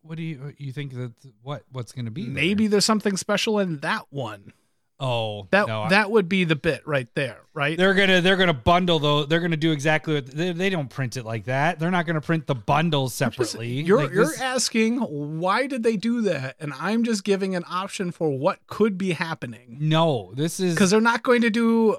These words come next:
Speaker 2: a, so-, anything special in this one thing.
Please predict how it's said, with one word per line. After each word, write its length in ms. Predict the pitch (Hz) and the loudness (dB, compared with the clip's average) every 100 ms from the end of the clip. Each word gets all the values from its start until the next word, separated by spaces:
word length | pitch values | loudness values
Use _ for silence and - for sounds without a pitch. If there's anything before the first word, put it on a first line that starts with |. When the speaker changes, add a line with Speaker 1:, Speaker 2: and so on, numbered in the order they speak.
| - | 0
Speaker 2:
a, 120 | 180 | 0
so-, 200 | 165 220 | 4 2
anything 420 | 220 196 240 233 | 2 2 2 0
special 460 | 214 - 196 208 190 | 0 0 0 2 2
in 100 | 185 | 2
this 160 | 180 143 | 2 0
one 520 | 131 139 190 180 170 | -2 2 4 4 0
thing. 460 | 156 185 175 123 | -2 0 0 -2